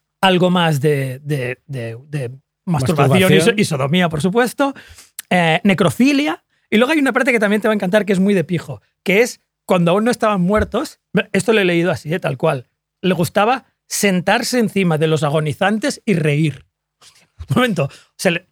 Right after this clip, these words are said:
Speaker 1: no, ya, ya no sodomizarlo,
Speaker 2: No, no, no, es
Speaker 1: es sentarte
Speaker 2: descojonarse.
Speaker 1: encima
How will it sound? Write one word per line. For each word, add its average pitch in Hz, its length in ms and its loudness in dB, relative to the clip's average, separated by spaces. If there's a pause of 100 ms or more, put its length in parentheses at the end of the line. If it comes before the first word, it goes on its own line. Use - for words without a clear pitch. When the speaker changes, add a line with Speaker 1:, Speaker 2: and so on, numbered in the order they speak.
(360)
Speaker 1:
no, 254 280 -2 (300)
ya, 208 180 0 (180)
ya 233 140 0
no 359 100 0
sodomizarlo, 190 640 0
Speaker 2:
No, - 40 -
no, - 60 -2
no, - 20 -2
es 131 120 -8
Speaker 1:
es 254 120 0
sentarte 175 240 0
Speaker 2:
descojonarse. 247 480 2
Speaker 1:
encima 294 340 0